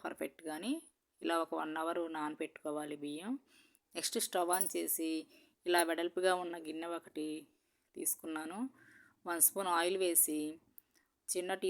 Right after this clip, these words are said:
స్పూన్ పసుపు, అలాగే కొంచెం సాల్ట్ వేసి, కొంచెం కారం వేసానండి. ఇవి వీటిలలో మనం ఎగ్స్ని ఫ్రై చేసుకుందాం. ఇలా ఫ్రై చేస్తే ఎగ్స్ బాగుంటాయండి, చాలా టేస్ట్. ఈ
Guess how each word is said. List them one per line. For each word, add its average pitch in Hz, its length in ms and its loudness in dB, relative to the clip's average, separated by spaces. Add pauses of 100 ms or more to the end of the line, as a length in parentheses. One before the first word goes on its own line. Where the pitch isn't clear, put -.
స్పూన్ 196 340 2
పసుపు, 180 400 2 (160)
అలాగే 175 300 0 (220)
కొంచెం 170 420 -8
సాల్ట్ 160 340 -2
వేసి, 151 380 0 (880)
కొంచెం 180 400 -4
కారం 175 320 2
వేసానండి. 165 580 0 (1080)
ఇవి 185 220 4
వీటిలలో 190 580 2
మనం 196 220 -2
ఎగ్స్ని 180 420 4 (380)
ఫ్రై 170 140 4 (120)
చేసుకుందాం. 170 580 2 (1300)
ఇలా 170 200 0
ఫ్రై 156 120 2 (140)
చేస్తే 180 360 2
ఎగ్స్ - 200 -2 (120)
బాగుంటాయండి, 156 760 -4
చాలా 147 260 -6
టేస్ట్. 151 340 -8 (1160)
ఈ 165 40 0